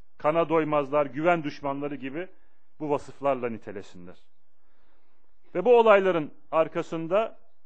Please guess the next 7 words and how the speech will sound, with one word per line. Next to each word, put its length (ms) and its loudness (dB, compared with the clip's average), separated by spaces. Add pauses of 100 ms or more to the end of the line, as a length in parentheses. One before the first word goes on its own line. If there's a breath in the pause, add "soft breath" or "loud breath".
(760)
İslam 340 2
ülkelerinin 560 0
olduğu, 460 2
İslam 340 -2
ülkelerindeki 640 -2
medreseler 640 4
olduğu 560 -2